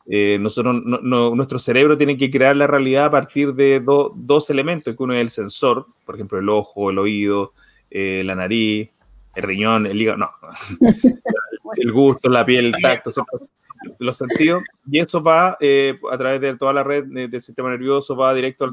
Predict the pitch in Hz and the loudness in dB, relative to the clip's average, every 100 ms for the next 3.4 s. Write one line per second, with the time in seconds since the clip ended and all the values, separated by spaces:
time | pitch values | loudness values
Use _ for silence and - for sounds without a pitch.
0 | 110 120 - 131 147 135 127 135 139 135 | -6 -12 -4 0 0 0 -2 0 2 2
1 | 120 147 165 - 156 151 165 151 - 147 | 2 0 0 -4 -6 -2 -2 -2 -4 -4
2 | 147 110 101 117 123 123 113 98 90 - | -4 -8 -8 -4 -4 -2 -4 -4 -8 -12
3 | 98 - 80 73 | -16 -14 -14 -16